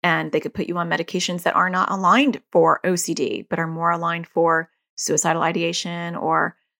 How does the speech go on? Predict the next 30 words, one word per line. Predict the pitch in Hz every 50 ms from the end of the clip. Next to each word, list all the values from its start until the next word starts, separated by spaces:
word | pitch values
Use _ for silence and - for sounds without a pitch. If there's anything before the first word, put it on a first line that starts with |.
| _ - -
um, | 160 156
aggression | 147 - - 147 - - 165
towards | 170 - 170 - - - -
others. | - 170 214 220 175 - - 330 - - _ _ _ _ _ _ _ -
That's | - 165 208 392 392 - -
a | 160 151
very | 151 - 160 175 202 196
big | - - - -
slippery | - - - - - - - -
slope. | - - - - - - - _ _ _ _ _ _ _ -
A | -
lot | 170 160 156 170
of | - -
times, | - 202 170 165 165 170 170 - - -
O | 170 175
C | 175 - 190
D | 185 180
will | 170 160
give | 175 165
you | 165 165 -
intrusive | 175 - - 180 175 - 180 -
thoughts | 165 180 - -
that | - 190 196
are | 196
disgusting | 202 208 - - - 196 220 226 - - 247 226 208 190
or | 175 -
inappropriate | - 196 190 - - 202 202 - 208 190 175
or | 170 175
sexually | - - 196 - - - - 202 190 180 175 175 -
taboo. | - - 202 180 175 175 185 202 262 277 202 151